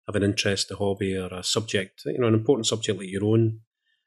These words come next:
and they can share it with other people, and a community can evolve from there, and so many,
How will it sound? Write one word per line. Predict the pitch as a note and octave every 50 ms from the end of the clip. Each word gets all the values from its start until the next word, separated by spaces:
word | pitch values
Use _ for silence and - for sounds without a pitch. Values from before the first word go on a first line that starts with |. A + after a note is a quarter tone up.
| _ -
and | G2 G#2
they | G#2+
can | G#2+ - G#2
share | - - A#2 A2 G#2
it | G#2+
with | F2 G2
other | G2+ G2 G2 A2+
people, | - - A2+ A2 A2 - A#2+ A2 G#2+
and | G2+ G2 G2+ G2+ G2 G2+ G2+ - -
a | - - -
community | A2 A2 G#2+ G#2+ G#2+ - A2+
can | - - G2+
evolve | F#2+ F#2+ G#2 G2+ G2+ F#2+
from | - - G2 F#2+
there, | G2 G2 G2+ G2+ G2+
and | G2 G2
so | - - A#2+
many, | A2+ G#2+ A2